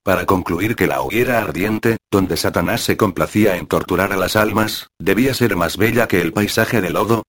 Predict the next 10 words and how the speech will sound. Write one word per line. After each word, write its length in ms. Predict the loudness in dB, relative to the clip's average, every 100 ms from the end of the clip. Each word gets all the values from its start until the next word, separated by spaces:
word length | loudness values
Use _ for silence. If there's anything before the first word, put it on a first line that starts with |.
| -2
tinieblas 580 | 0 0 0 0 0 0
y 40 |
sufrimiento 680 | -2 -2 -4 -4 -2 -2 0
que 100 | 0
se 160 | 0
encontraba 560 | -2 -2 -2 0 2 2
a 60 | -2
nuestra 340 | -6 -4 -4
vista. 380 | -4 -4 -8 -10 -16 _ _ _ _
Pero, 380 | 2 4 2